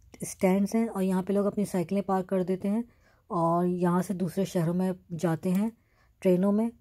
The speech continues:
तो ये साइकिल स्टैंड बहुत बड़ा है और काफ़ी हैं यहाँ पे इस तरह के। और ये जो फेयरनेस का सोप, अ, सोप था, मैंने पहली दफ़ा देखा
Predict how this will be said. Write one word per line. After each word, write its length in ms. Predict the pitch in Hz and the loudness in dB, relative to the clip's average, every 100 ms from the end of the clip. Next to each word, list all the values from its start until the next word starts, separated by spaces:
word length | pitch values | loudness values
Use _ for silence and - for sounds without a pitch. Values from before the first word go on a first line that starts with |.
| _ _ | _ _
तो 60 | 196 | -4
ये 160 | 180 185 | -2 -2
साइकिल 380 | 190 175 190 | -2 -2 -2
स्टैंड 300 | 170 196 185 | -2 -2 -2
बहुत 160 | 175 185 151 | 0 -2 -2
बड़ा 220 | 165 170 | 0 0
है 340 | 170 175 202 202 _ | 0 0 -4 -6 _
और 160 | 151 - | -12 -6
काफ़ी 280 | 170 151 190 | -4 -2 -2
हैं 160 | 170 175 | -2 0
यहाँ 180 | 160 | -2
पे 140 | 156 160 | -2 -6
इस 140 | 156 | -6
तरह 220 | 165 151 | -4 -4
के। 200 | 151 180 185 _ _ _ _ - | -4 -8 -10 _ _ _ _ -6
और 100 | 175 | -4
ये 200 | 175 214 | 0 0
जो 220 | 196 240 208 - - - - | 2 0 0 -8 -18 -12 -2
फेयरनेस 460 | 196 196 220 214 | 2 2 2 0
का 140 | - 220 | 0 -2
सोप, 400 | - 190 196 - _ _ _ 185 | 0 0 0 -2 _ _ _ -2
अ, 300 | 185 180 170 | 0 2 0
सोप 300 | - 196 202 - | 0 0 0 0
था, 60 | |
मैंने 200 | 214 208 | 0 0
पहली 260 | 214 165 180 | 0 0 0
दफ़ा 240 | 180 208 | 0 -2
देखा 340 | 185 185 220 | -2 -2 -2